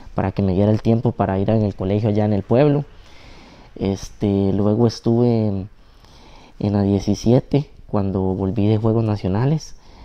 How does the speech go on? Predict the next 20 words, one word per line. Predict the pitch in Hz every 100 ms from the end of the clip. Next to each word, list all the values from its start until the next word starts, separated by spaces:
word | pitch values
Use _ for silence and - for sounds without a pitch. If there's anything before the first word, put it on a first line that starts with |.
| - -
estuve | - - 104
en |
la | 110
diecisiete | 101 98 92 - 107 113
acá | - 110
de | 107
nuevo. | 104 135 175 - - - - - - - - -
Eh, | - 101 101 101 101 101 98 98 98 98 98 107 - - - - - - - -
eh, | 113 98 95
había | 98 95 104
sido | - 117 120
goleador | 113 101 95 101 131
del, | 120 101 92 90
del, | 92 90
del | 92 92
grupo | 110 127 - 117
esa | 117
vez. | 117 160 - - - - - - - - - _ -
Este, | 98 92 - - 107 98 98 95
luego, | 95 101 104 117 120 107 101